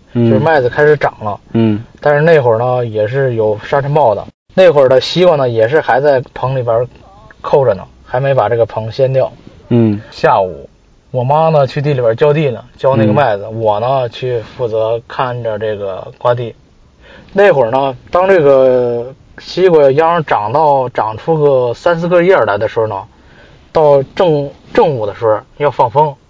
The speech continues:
Speaker 1: 什么叫放风？
Speaker 2: 就是把那个瓜棚掀起这个口儿来。
Speaker 1: 哦，给它通空气。
Speaker 2: 通空气。
Speaker 1: 嗯。
Speaker 2: 瓜棚嘛，到太阳足的时候，里边温度特别高，
Speaker 1: 哦。
Speaker 2: 还容易把这个苗儿给蒸死。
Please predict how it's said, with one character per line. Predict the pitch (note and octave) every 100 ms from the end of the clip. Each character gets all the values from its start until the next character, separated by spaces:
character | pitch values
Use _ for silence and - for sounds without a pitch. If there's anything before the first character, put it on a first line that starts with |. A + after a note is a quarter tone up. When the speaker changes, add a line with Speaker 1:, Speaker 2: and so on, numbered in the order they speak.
| -
Speaker 1:
什 | -
么 | B2+
叫 | C3+
放 | B2 G#2+
风？ | A2 G#2+ - _
Speaker 2:
就 | -
是 | C#3
把 | A2+
那 | D3 D3
个 | C3
瓜 | C#3 D3+
棚 | C3 C#3 C#3+
掀 | - E3 E3+
起 | C3
这 | B2+
个 | C3+
口 | - -
儿 | A#1
来。 | - - _ _ -
Speaker 1:
哦， | B2 A#2
给 | A#2+
它 | A#2
通 | - D#3+
空 | D#3+ F#3+
气。 | - A3 -
Speaker 2:
通 | - E3+
空 | E3 F#3
气。 | - F#3+ G#2+ -
Speaker 1:
嗯。 | A#2+ G2+ F#2 -
Speaker 2:
瓜 | - F#3+ G3
棚 | D3 D3
嘛， | C#3 A#2+
到 | D3 D#3+
太 | D3 D#3
阳 | E3
足 | C3+ C3
的 | D#3
时 |
候， | C#3+
里 | C3+ A#2+
边 | B2
温 | D3+
度 | E3+ D#3+
特 | -
别 | B2
高， | A#2+ C3 B2
Speaker 1:
哦。 | B2+ A2 F#2+ -
Speaker 2:
还 | D3 B2+
容 | F3
易 | E3+
把 | C#3+ C#3
这 | C#3+
个 | C3 C#3
苗 | B2+ B2+
儿 |
给 | C#3
蒸 | B2 D#3 D3+
死。 | B2 A2